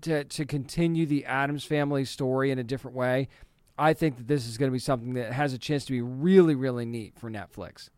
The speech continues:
Speaking of Netflix, they certainly weren't done making news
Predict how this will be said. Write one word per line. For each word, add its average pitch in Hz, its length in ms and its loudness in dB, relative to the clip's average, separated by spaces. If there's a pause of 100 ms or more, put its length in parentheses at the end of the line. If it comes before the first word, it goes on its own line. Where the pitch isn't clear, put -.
(220)
Speaking 320 400 4
of 254 180 8
Netflix, 180 500 6
they 196 100 8
certainly 240 320 2
weren't 190 320 4
done 151 500 8
making 156 540 4
news 175 600 6